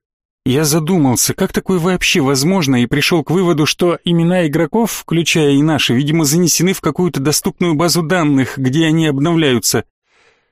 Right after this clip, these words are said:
Если так, то не составило бы труда составить скрипт, который будет постить часть этих данных в Твиттере. Но почему тогда только у меня?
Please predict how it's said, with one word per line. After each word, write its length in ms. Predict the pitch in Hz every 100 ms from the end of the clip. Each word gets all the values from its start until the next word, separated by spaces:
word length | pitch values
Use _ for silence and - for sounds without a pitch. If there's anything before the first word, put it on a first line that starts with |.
| _ _ _
Если 420 | 117 147 - 170
так, 280 | - 151 175
то 180 | - 135
не 120 | 117 120
составило 520 | 123 - 151 175 156
бы 140 | 143
труда 300 | 139 123 156
составить 540 | - 139 - 156 147 -
скрипт, 440 | - 175 202 -
который 320 | 139 160 165
будет 300 | 139 170 143
постить 460 | - 202 - 147 -
часть 400 | - 202 156 170
этих 240 | 147 131
данных 400 | 120 165 175 160
в 80 | -
Твиттере. 540 | 202 190 - 120 92 _ _ _ -
Но 300 | 117 110 98 -
почему 420 | - - 107 131
тогда 240 | 139 131
только 280 | - 160 -
у 100 | 180
меня? 460 | 190 208 202 104